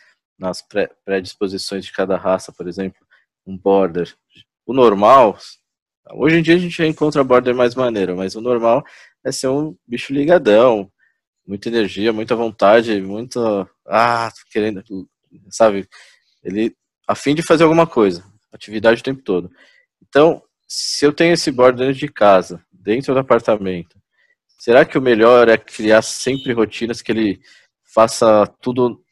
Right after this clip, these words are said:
nesse gás todo que ele, que ele já tem natural, ou, ou trazer ele pra uma coisa mais calma, de relaxar?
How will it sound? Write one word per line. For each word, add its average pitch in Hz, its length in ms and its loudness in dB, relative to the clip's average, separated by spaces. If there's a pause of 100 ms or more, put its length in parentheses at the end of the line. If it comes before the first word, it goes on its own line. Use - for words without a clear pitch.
(140)
nesse 110 320 -4
gás 110 300 4
todo 110 180 0
que 104 140 -4
ele, 98 280 -4
que - 140 -12
ele 95 200 -8
já 95 180 0
tem 107 180 -6
natural, 107 560 4
ou, 165 240 0
ou 139 320 0 (140)
trazer 120 320 0
ele 120 120 2
pra 120 140 -8
uma 113 140 -2
coisa 113 260 -4
mais 107 220 -4
calma, 110 540 4
de 98 100 -14
relaxar? 107 680 -2